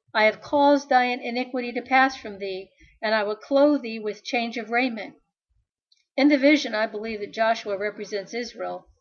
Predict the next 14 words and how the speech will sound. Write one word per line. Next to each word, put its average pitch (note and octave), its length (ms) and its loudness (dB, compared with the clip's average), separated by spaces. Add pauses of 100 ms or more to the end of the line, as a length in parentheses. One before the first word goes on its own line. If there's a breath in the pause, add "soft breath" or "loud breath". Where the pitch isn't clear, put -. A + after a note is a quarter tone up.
(120)
who A2+ 80 -2
has G3+ 120 -4
come B3 260 -2
to C#4+ 120 -2
know B3 240 2
that G3+ 160 -8
Yeshua, G#3 640 -4 (240)
here B3+ 200 0
represented A#3+ 760 -2 (320 loud breath)
as A3+ 180 2
the B3+ 160 -2
angel A#3+ 360 -4
of C4+ 100 -2
Yahweh, G#3 520 0